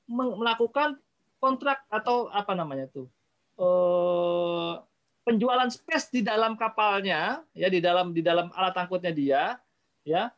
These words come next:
supaya bisa langsung ke end user. Jadi si importir atau si pemilik barang ini tidak perlu bingung gitu harus kemana nih ya. Jadi dia nanti hanya ke forwarder aja ya, untuk misalnya, "Eh, tolong dong barang saya mau dikirim nih dari Singapura ke Jakarta.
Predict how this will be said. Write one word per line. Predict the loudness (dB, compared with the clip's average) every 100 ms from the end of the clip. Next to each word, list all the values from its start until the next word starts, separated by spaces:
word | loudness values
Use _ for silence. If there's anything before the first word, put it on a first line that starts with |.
| _ _
supaya | -6 0 0
bisa | 2 0
langsung | 0 0 -2
ke | -2
end | 0
user. | -2 0 0 0 -8 -8
Jadi | -2 0 0
si | -2 -4 -4
importir | 0 0 2 0
atau | 0
si | -4
pemilik | -2 0 0
barang | 2 0 0 -2 -4
ini | -6 -8 _ _ _ _ _ -4
tidak | 0 2 2
perlu | 0 0 0
bingung | 0 2 2 2
gitu | 2 2 2
harus | 2
kemana | -2 -4 -2 0 0
nih | 2 0 0
ya. | -2
Jadi | -2 -2
dia | 0 0
nanti | 0 0 0
hanya | 0 0 -2
ke | 0 -2 -2 -6 _ _
forwarder | 0 0 0 -2
aja | -2 0 0 0 0 -4 -10
ya, | -10 -4 -4 -6 _ _ _ -6
untuk | -4 -2 -2
misalnya, | 0 0 0 0
"Eh, | -2
tolong | 0 0 2 2
dong | 0 -2 -4
barang | -2 -2 0
saya | 0 0
mau | 0
dikirim | -2 0 0 0
nih | 0 0 0
dari | -2
Singapura | -2 -4 -4 0 0 0
ke | -2
Jakarta. | -2 -4 -2 -2 -2